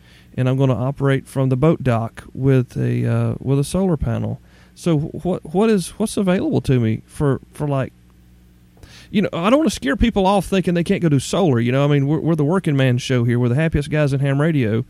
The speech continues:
What, what can we afford to, to do to get that done?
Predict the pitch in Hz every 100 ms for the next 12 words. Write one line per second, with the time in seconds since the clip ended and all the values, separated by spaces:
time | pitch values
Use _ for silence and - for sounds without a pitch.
0 | - - - - - - 180 - 147 196
1 | - 170 156 165 147 - 160 151 127 135
2 | 120 - 131 120 165 165 131 127 131 143
3 | 156 196